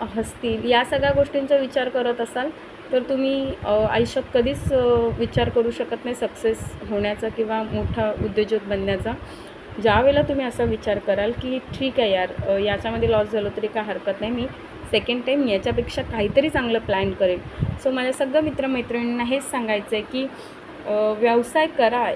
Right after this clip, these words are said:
एकदा तरी ट्राय करा, छोटा मोठा करा, एकदाच काय मोठं तुम्हाला लाखो करोडोच्या भांडवलमधून नाही करायचं. हजार, दीड हजारामध्ये, दोन हजारामध्ये, पाच हजारामध्ये पण छोटे छोटे व्यवसाय तुम्ही चालू करू शकता, पण ते तुमच्या आवडीचे करा.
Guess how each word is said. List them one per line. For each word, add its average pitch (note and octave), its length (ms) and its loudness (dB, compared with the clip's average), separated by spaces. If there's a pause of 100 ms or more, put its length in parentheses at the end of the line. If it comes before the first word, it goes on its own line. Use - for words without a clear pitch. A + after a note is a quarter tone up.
(120)
एकदा A3 320 2
तरी C#4 160 4
ट्राय A3 320 2
करा, G#3 280 2
छोटा C#4 360 4
मोठा D#4+ 280 2
करा, C4+ 320 0
एकदाच A#3 400 -2
काय C#4 80 4
मोठं B3+ 360 0
तुम्हाला C4 240 2
लाखो B3 300 4
करोडोच्या B3 460 4
भांडवलमधून A#3 600 0
नाही A#3+ 140 0
करायचं. G#3+ 340 -2
हजार, A#3 300 0
दीड C#4+ 260 2
हजारामध्ये, C4 560 2
दोन C4+ 240 6
हजारामध्ये, B3 540 0
पाच C#4 280 -2
हजारामध्ये A#3+ 460 -2
पण C4+ 140 -4 (440)
छोटे A#3+ 240 4
छोटे B3+ 240 4
व्यवसाय G#3+ 320 2
तुम्ही A#3 240 -2
चालू G#3 360 -2
करू G#3+ 180 0
शकता, A3 320 -4
पण D4 200 0
ते E4+ 80 0
तुमच्या E4+ 280 0
आवडीचे B3 460 4
करा. F#3+ 260 2